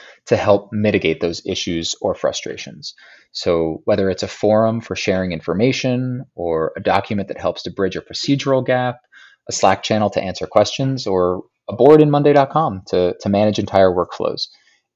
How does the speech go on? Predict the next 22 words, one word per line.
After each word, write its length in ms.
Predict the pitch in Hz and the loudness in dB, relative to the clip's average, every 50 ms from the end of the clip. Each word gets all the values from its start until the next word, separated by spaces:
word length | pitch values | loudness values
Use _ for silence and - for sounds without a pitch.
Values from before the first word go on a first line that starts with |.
| _ | _
it's 460 | - 107 - - - - - - - - _ _ _ | 0 0 0 0 -4 -8 -8 -8 -10 -12 _ _ _
imperative 800 | 113 107 101 98 - - - 113 113 110 104 90 82 69 67 - - | -4 -4 -4 -4 -8 -4 2 4 4 6 4 4 0 -2 -4 -4 -4
that 120 | - - | -4 -4
you 120 | - 92 90 | -4 -6 -4
map 280 | 90 87 90 90 - - | -2 -2 -2 -2 -2 -4
out 220 | 92 90 85 - | -4 -6 -6 -8
the 80 | - - | -12 -14
clear 380 | - - - 107 101 92 90 | -12 -8 -4 -2 0 0 0
need 540 | 85 82 78 80 80 85 110 143 151 175 165 _ _ _ - | -2 -4 -6 -6 -4 -4 -4 -4 -6 -8 -12 _ _ _ -8
and 120 | 95 92 | -6 -4
then 140 | 90 90 87 - _ _ _ _ _ _ _ | -4 -6 -8 -12 _ _ _ _ _ _ _
always, 420 | - 101 98 98 98 101 95 - 92 | -2 0 2 2 2 2 0 0 0
always, 340 | 90 90 87 85 82 - | 0 0 0 0 -2 -4
always 580 | - - - 80 78 80 73 73 80 - - - _ _ | -4 -2 0 0 2 0 -2 -4 -6 -10 -12 -16 _ _
explain 400 | - - - - - 120 120 123 120 | -12 -12 -10 -6 -4 -4 -2 -2 -4
the 40 | 101 | -4
value 560 | 98 101 87 76 80 85 104 120 135 143 143 | -4 -2 -2 0 0 -2 -2 -2 -4 -6 -6
of 180 | - - 92 95 | -6 -8 -4 -2
what 160 | 92 90 - | -2 -2 -2
this 200 | - 92 - - | -4 -6 -6 -6
will 120 | 92 90 | -6 -6
do 420 | 87 - 87 85 85 85 87 92 | -6 -6 -4 -4 -4 -4 -6 -8